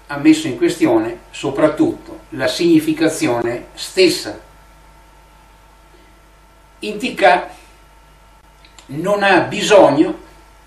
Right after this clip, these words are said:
della teoria degli insiemi per fare la matematica,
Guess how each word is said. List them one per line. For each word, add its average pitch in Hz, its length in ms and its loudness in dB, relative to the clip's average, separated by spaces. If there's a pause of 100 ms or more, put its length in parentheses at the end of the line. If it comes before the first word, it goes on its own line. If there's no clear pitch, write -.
(380)
della 165 520 2
teoria 202 600 4
degli 170 220 4
insiemi 160 600 2 (600)
per 190 180 4
fare 123 560 0 (600)
la 156 340 4
matematica, 160 720 0